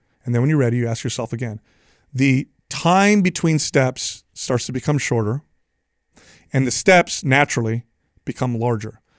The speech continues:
Here's what's happening. You're developing the skill of discipline. You're building s-, a skill that is gonna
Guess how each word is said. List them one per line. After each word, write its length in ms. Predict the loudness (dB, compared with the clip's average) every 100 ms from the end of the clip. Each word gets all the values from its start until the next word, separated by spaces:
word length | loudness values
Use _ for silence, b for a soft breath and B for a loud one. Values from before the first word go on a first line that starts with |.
| _ _
Here's 240 | 4 4
what's 140 | 4 0
happening. 400 | -2 -2 -10 -14 _ _ _ -8
You're 120 | -6
developing 460 | -4 0 -2 -2 -4
the 60 |
skill 260 | -4 -4 -4
of 80 | -4
discipline. 440 | -8 -8 -16 -20 _ _ _ _ _ _ _ _ _
You're 160 | 0 0
building 720 | 4 6 6 6 4 0 -4 _ _
s-, 180 | -10 -10 -6
a 80 | -4
skill 640 | -4 2 4 4 0 -6 _ _ _ _
that 140 | 0 0
is 80 | 0
gonna 220 | -2